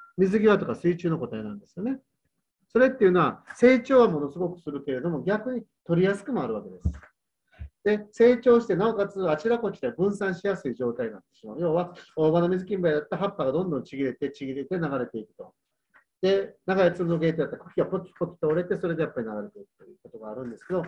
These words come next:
流れていこうとする個体のほとんどはやっぱり水際とか水中の個体です。ですから、水際とか水中で大規模にあるやつをとにかく取り除きたいんですけど、その取り除く、取り除き方としては、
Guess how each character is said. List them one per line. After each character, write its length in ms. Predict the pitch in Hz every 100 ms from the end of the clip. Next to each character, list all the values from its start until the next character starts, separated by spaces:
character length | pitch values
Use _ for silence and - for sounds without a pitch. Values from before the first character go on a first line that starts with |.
| - _ _ -
流 100 | 214 233
れ 100 | 220
て 100 | 226
い 60 |
こ 140 | 226 220
う 60 |
と 60 | 170
す 100 | 147
る 80 | 127
個 120 | 127
体 160 | - 143
の 80 |
ほ 60 | 123
と 60 | -
ん 40 |
ど 140 | 208
は 60 | 180
や 20 |
っ 40 | -
ぱ 60 |
り 80 | 110
水 240 | 139 151 160
際 180 | 156
と 80 | 131
か 120 | 107
水 200 | 104 147
中 120 | 139 135
の 60 |
個 100 | 113
体 140 | 101 92
で 20 |
す。 160 | _ _ _ _ _ _ _ _ _ _
で 80 | -
す 80 | 196
か 120 | 214
ら、 60 | 185
水 260 | 196 214
際 160 | 240 226
と 80 | 180
か 80 | 156
水 260 | - 190
中 140 | - 190
で 100 | 170
大 220 | 180 226
規 120 | 226
模 120 | 208
に 80 | 170
あ 20 |
る 140 | 135 160
や 80 | 170
つ 100 | 226
を 80 |
と 160 | - 214
に 80 | 208
か 80 | 165
く 100 | -
取 160 | 117
り 80 | 113
除 60 | 123
き 80 |
た 100 | -
い 40 | 120
ん 60 |
で 40 | 107
す 80 | -
け 80 |
ど、 60 | 190
そ 100 | -
の 80 | 208
取 220 | 185 156
り 40 |
除 300 | 165 185 214
く、 220 | 233 269 254
取 160 | 147
り 20 | 139
除 160 | 135
き 80 | 139
方 220 | 170 165
と 100 | 160
し 80 | _
て 100 | 170
は、 260 | 214 170